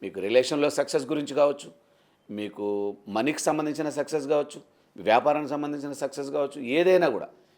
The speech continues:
ఏ సక్సెస్, సక్సెస్ అనే వర్డ్ మీకు ఎక్కడ చెందిందో ఆ లైన్ మీరు చెక్ చేసుకోండి. మీ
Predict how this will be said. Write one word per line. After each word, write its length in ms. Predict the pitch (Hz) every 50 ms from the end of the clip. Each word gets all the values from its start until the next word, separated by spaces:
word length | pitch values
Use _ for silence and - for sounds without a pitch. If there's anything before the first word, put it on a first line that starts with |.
| _ _ -
ఏ 240 | 113 143 170 196 208 202
సక్సెస్, 280 | - 151 - - - - -
సక్సెస్ 380 | 160 170 - - 220 214 - - 170
అనే 140 | 165 160 156 151
వర్డ్ 180 | 151 151 151 147 147 151
మీకు 120 | 139 143 131
ఎక్కడ 160 | 131 - 151 147 135 147
చెందిందో 320 | 143 135 139 139 139 151
ఆ 220 | 160 - 139 135 127 127
లైన్ 180 | 127 131 135 143 139
మీరు 180 | 135 135 - 131
చెక్ 140 | 120 117
చేసుకోండి. 480 | 123 123 117 - - 117 120 123 175 - - _ _ _ _ _ _ _ - -
మీ 80 | 135